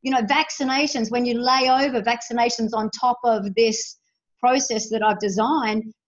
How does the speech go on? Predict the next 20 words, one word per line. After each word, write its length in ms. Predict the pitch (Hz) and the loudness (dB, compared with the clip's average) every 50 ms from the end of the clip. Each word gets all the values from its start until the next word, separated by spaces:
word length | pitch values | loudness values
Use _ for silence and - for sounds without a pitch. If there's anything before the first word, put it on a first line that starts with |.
| _ | _
it 160 | - 285 240 226 | -2 -2 0 0
becomes 400 | 277 - 262 294 285 285 262 254 | -2 0 2 2 4 4 2 2
irrefutable. 680 | 226 240 240 226 - - 262 302 403 440 269 226 180 | 2 2 2 2 0 0 0 2 2 2 2 0 -2
It's 100 | 156 - | -2 0
like, 180 | 247 247 247 247 - | 2 2 2 2 0
"Oh, 280 | 302 339 415 427 294 226 | 0 0 2 2 2 2
now 280 | 208 226 277 330 453 415 403 | 0 0 0 0 0 0 0
I 100 | 330 285 | 0 0
understand 540 | 262 233 220 214 - - 208 196 185 180 170 | -2 -2 -2 -4 -4 -2 -2 -2 0 0 0
why 160 | 180 180 180 | 0 0 2
you 160 | 180 180 170 | 2 0 0
wouldn't 300 | 175 180 175 175 - 165 | -2 -4 -4 -6 -8 -8
do 200 | - 180 151 139 | -8 -8 -8 -8
that." 120 | 160 165 - - - _ - - - - _ | -8 -10 -10 -12 -16 _ -20 -20 -20 -18 _
You 120 | - 226 233 | -6 -4 -2
know, 120 | 214 202 | 0 -2
it's 140 | 208 214 - | -2 -2 0
not 140 | 269 277 277 | 0 2 2
about 380 | 277 - 254 233 220 208 196 - - - _ _ _ _ _ _ _ 208 | 2 4 4 4 4 4 2 -2 -6 -16 _ _ _ _ _ _ _ -4
anti-vaccination 1160 | 208 208 208 196 185 196 180 - - - - 190 190 185 180 185 185 - 190 185 180 180 180 | -2 0 0 0 0 0 -2 -2 -4 -6 -4 -2 0 0 0 -2 -4 -4 -2 -2 -2 -2 -2